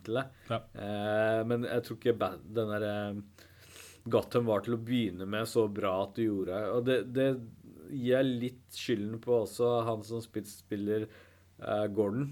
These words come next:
Speaker 1: Eh, hadde han gjort en bedre jobb, så,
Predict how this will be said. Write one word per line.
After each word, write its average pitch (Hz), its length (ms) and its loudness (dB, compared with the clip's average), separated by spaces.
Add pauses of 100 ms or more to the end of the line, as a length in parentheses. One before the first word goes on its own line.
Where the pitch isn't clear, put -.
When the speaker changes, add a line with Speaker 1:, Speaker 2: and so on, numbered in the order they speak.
(220)
Speaker 1:
Eh, 113 640 -2
hadde 117 160 -2
han 113 160 -4
gjort 104 200 -6
en 117 120 0
bedre 104 480 0
jobb, 120 400 4
så, - 380 -4